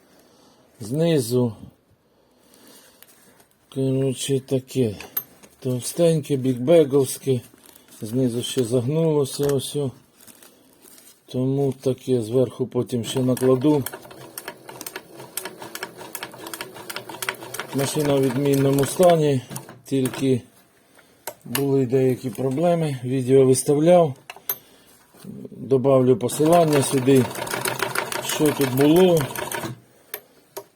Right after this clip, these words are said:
Так, машина жива. Низи дивимося, все без питань.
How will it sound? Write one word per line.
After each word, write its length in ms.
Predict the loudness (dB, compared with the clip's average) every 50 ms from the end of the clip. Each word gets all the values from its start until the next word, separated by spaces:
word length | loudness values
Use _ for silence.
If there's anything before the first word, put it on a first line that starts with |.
| _ _ _ _ _ _ _ _ _ _ _ _ _ _ _ _ _ _ -10 -10 -10 -10 -8
Так, 280 | -6 -6 -4 -4 -4
машина 560 | -6 -4 -4 -4 -4 -4 -4 -2 -2 0 -2 -2
жива. 460 | 0 -2 0 2 2 2 2 0 -2 -6 -14 -20 _ _ _ _ _ _ _ _ -16 -16 -16 -16 -20 -20 _ _ _ _ _ _ _ _ -8
Низи 460 | -4 -2 -2 -2 -2 -2 0 -2 0
дивимося, 680 | 0 0 0 0 0 0 0 -2 -4 -4 -2 -2 -2
все 480 | -2 -4 -6 -4 0 0 2 2 0 -4 -8 -16 _ _ -14
без 300 | -8 -4 -2 -2 -2 -4
питань. 560 | -6 -6 -6 -4 -2 0 0 2 0 0 -4